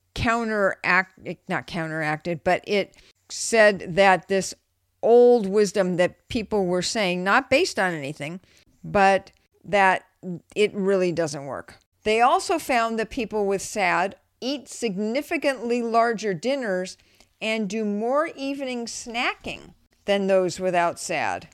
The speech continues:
And people with sad are also at an increased risk of engaging in emotional eating,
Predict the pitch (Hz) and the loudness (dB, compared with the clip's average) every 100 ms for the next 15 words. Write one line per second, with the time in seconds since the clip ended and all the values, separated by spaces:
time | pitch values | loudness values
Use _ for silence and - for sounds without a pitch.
0 | _ _ _ - 190 185 - 254 262 233 | _ _ _ -6 -6 -4 -4 -2 0 0
1 | 247 330 - 302 247 233 233 220 - 233 | 0 -2 -2 2 4 4 4 -2 -2 2
2 | 330 403 277 226 220 233 - - _ 202 | 2 2 0 2 2 -4 -16 -20 _ 0
3 | 214 220 208 180 285 349 339 - 349 330 | 2 0 -2 -4 -4 -4 -8 -6 -2 -2
4 | - 254 262 247 - - - 202 214 208 | -4 -4 0 0 0 -6 -6 -4 -4 -4
5 | 196 233 233 226 214 147 208 208 196 196 | -2 0 0 -4 -6 -6 -4 -4 -2 -2
6 | 226 330 - 294 240 160 180 165 165 262 | 0 -2 -4 -4 -6 -4 -4 -4 -4 -8